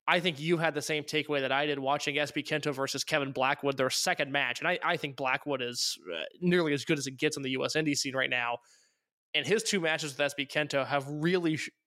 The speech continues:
shed a light on the fact that although I already thought he was a prodigy, I've pegged him to be the next Yamato, uh, from his first match, and I see no reason to steer, uh,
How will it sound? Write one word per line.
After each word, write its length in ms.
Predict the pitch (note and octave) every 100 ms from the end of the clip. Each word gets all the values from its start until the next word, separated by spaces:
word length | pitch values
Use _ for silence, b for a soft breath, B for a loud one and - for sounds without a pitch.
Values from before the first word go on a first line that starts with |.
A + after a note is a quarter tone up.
| _ -
shed 280 | - - E3
a 60 |
light 240 | C#3+ C#3 D3
on 140 | C#3
the 60 | C3+
fact 360 | C#3 B2+ -
that 240 | C#3 B2 B2 b b b b _ _ _ -
although 320 | D#3+ E3 G3
I 80 | F#3+
already 380 | E3 F3+ F#3+ F#3+
thought 200 | F3 E3+
he 60 |
was 120 | E3+
a 40 | -
prodigy, 720 | - D3+ C#3+ D3 C#3+ C3+ C3+ _ _ _ _ _
I've 220 | D3 C#3+ -
pegged 280 | - E3 D3
him 380 | D#3+ D#3 C#3+ - -
to 100 | E3+
be 160 | C#3+ D#3
the 120 | D3
next 300 | C#3+ - -
Yamato, 600 | C#3+ C3+ C3+ C#3 B2+ B2+ b b b -
uh, 120 | C3
from 220 | - D3+
his 180 | D3+ D3
first 460 | - E3 E3+ -
match, 400 | D3 C#3+ C#3+ - -
and 140 | D3+ C3+
I 240 | C3 C#3
see 240 | - E3+
no 180 | C#3+ D3
reason 400 | D#3 D3+ D3+ D3
to 240 | C#3 C#3 C3
steer, 760 | - - - E3 D#3 D3 C3 -
uh, 240 | B2